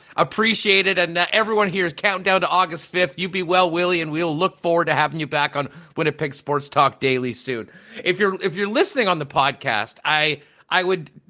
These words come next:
suggest that you go and check out the YouTube <laughs> video of this, because we obviously had some problems with the audio there at the end, but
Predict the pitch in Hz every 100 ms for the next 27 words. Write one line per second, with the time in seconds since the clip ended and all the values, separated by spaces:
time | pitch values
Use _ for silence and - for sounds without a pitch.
0 | 160 - - 170 160 196 240 208 175 180
1 | 151 170 165 156 139 - 165 151 151 147
2 | 139 139 127 131 143 - 160 - 135 156
3 | 113 110 117 - 117 147 123 147 170 240
4 | 220 185 160 170 - 151 - 147 147 131
5 | 139 131 - 131 156 135 120 123 107 123
6 | 110 110 110 131 120